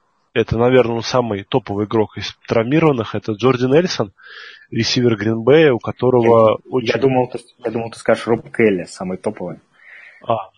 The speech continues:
Speaker 1: ну, <laughs> я, кстати, его сбросил <laughs> в одной лиге. Нет, Джордан Нельсон. А, и самое интересное, что по Джордану Нельсону мы наконец-то можем чистой совестью сказать, что мы ничего не знаем, да,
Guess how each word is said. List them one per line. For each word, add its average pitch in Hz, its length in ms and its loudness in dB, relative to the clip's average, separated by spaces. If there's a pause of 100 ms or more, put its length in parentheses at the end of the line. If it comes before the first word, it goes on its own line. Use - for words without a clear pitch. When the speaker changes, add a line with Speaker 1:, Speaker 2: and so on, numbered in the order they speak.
Speaker 1:
ну, 101 260 -14 (400)
<laughs> - 320 -16
я, 101 280 -2
кстати, - 260 -8
его 123 140 -4
сбросил - 500 -6 (440)
<laughs> - 380 -4
в 123 140 -4
одной 127 300 0
лиге. 139 280 0 (640)
Нет, 147 220 2
Джордан 139 320 4
Нельсон. 170 460 0 (1040)
А, 113 140 0
и 120 200 0
самое 139 340 0
интересное, 135 480 -4
что - 160 -10
по - 140 -2
Джордану 120 360 -2
Нельсону 147 380 -6
мы 113 140 -4
наконец-то 123 540 -4
можем 117 240 -6
чистой - 320 -8
совестью 143 380 -4
сказать, 127 240 -2
что - 200 -6
мы 123 140 -2
ничего 135 420 -2
не 101 120 -6
знаем, 143 380 0
да, 117 220 0